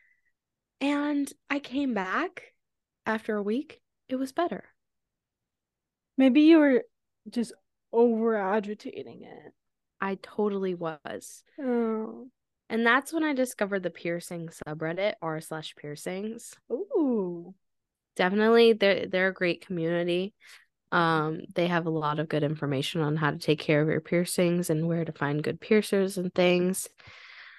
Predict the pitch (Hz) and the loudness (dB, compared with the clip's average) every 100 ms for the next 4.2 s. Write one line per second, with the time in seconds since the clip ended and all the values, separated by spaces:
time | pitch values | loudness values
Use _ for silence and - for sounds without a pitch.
0 | - _ _ - 202 196 180 165 170 - | -20 _ _ 2 6 8 8 6 2 0
1 | 185 - 180 185 180 175 180 - _ _ | -2 2 4 6 8 6 2 -4 _ _
2 | _ - 185 - 202 185 - 190 180 170 | _ -6 -6 0 4 4 2 -2 -2 0
3 | 160 156 143 143 151 - - - - - | 0 0 0 -2 -4 -4 -4 -4 -4 -6
4 | - | -10